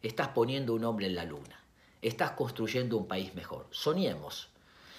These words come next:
y vayamos detrás de nuestros sueños. Y cuando alguien nos diga, "Eso no se puede", entonces decir, Voy a disfrutar del suceso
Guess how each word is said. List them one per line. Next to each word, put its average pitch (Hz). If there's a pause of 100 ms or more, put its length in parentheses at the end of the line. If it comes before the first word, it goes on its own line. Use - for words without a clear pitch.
(260)
y 143
vayamos 202
detrás 170
de 143
nuestros 107
sueños. - (360)
Y 110
cuando 170
alguien 208
nos 127
diga, 147 (280)
"Eso 165
no -
se 156
puede", 185 (640)
entonces 120
decir, 175 (400)
Voy 190
a 180
disfrutar 123 (100)
del 113
suceso 262